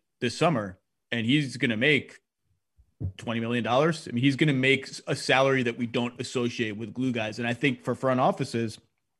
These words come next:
that's the toughest challenge, is when we have stars, h-,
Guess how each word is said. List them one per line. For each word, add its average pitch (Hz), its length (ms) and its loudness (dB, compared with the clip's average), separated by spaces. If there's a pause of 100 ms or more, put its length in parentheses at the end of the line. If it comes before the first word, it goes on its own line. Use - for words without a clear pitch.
(560)
that's 139 360 2
the 147 100 -2
toughest 131 440 -4
challenge, 117 400 -2
is 110 180 -8 (360)
when 139 220 2
we 120 120 4
have 143 380 2
stars, 151 920 0 (1200)
h-, - 140 -14